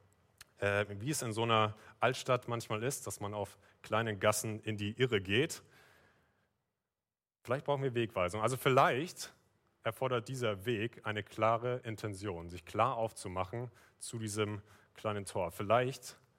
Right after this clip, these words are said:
braucht dieser Weg Unterweisung von guten Lehrern, von Gottes Wort. Ja, um durch so eine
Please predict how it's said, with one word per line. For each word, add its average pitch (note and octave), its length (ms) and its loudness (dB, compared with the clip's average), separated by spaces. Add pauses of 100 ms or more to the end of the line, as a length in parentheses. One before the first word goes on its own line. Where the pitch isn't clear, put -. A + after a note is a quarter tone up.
(420)
braucht A2 260 -4
dieser G#2 280 -2
Weg A2 420 -2
Unterweisung G2+ 640 0
von G2+ 220 -6
guten G#2+ 240 -8
Lehrern, F2 420 -2
von F#2+ 180 -8
Gottes G2 360 -6
Wort. F#2 340 -8 (1600)
Ja, A2+ 80 2
um A#2 240 -2
durch B2+ 160 2
so C3+ 100 0
eine A#2+ 300 4